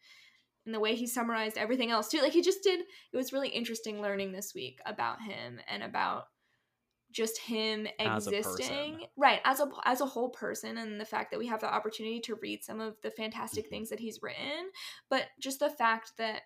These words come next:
Speaker 1: part of this stuff was kind of erased from what we knew about him, unless you are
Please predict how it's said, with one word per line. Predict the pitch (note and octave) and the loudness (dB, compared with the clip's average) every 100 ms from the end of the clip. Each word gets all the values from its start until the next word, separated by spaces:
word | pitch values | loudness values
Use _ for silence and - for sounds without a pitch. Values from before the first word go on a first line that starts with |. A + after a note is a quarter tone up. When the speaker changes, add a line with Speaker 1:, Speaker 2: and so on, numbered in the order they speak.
| _ _ | _ _
Speaker 1:
part | - A3 A3 | -4 0 0
of | A3 | 0
this | A3 | -4
stuff | - G#3+ A3 G#3+ | -2 -4 -4 -4
was | G#3+ - | -4 -6
kind | - A3 A3 | -8 -8 -4
of | |
erased | G#3+ G#3+ - A3 - | -4 -2 -2 -2 -4
from | - - - - _ _ | -8 -8 -8 -16 _ _
what | A3+ A3 - | -2 -2 -2
we | G3+ G3+ | -4 -4
knew | G3+ G#3 G#3 | -4 -4 -2
about | G3+ F#3 | 0 0
him, | A3+ G3+ | -2 -4
unless | G3+ A3 A3 G#3+ - | -2 2 2 0 -2
you | A3 G#3 | -2 0
are | G3+ - | 0 -4